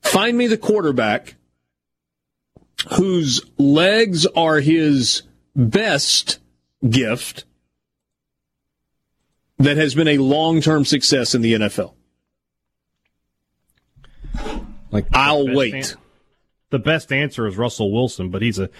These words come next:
Speaker 2: outstanding passer, so I, I wouldn't say that his mobility is his best gift.
Speaker 1: No, it's not.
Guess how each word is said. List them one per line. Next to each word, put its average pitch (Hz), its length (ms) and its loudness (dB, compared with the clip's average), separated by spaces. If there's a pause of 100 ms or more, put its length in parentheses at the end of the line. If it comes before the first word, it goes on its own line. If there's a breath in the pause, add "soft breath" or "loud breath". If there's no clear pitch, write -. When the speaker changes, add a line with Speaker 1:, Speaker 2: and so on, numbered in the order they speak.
(140 loud breath)
Speaker 2:
outstanding 107 560 -4
passer, 117 500 -6
so 98 280 -10
I, 98 100 -6
I 101 140 -8
wouldn't 110 240 -2
say 117 100 0
that 98 220 -4 (240 soft breath)
his 123 160 0
mobility 107 600 0
is 92 120 -8
his 92 140 -10
best - 520 -4
gift. - 400 -20 (380)
Speaker 1:
No, 151 560 2
it's - 160 -4
not. 120 460 -4